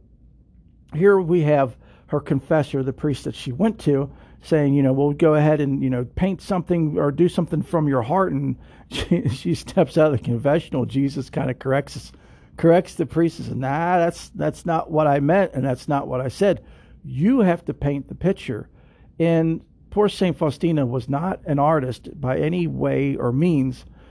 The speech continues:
so she went to another sister to see if she would help, and that sister couldn't help either, other than,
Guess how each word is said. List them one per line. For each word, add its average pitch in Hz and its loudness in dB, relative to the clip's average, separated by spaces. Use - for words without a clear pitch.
so 143 2
she - -4
went 175 -2
to 151 0
another 196 2
sister 143 -6
to 143 -16
see 143 -4
if 139 -8
she - -4
would 247 2
help, 120 0
and 131 0
that 165 0
sister 156 -2
couldn't 147 0
help 127 0
either, 151 2
other 139 -2
than, 131 -2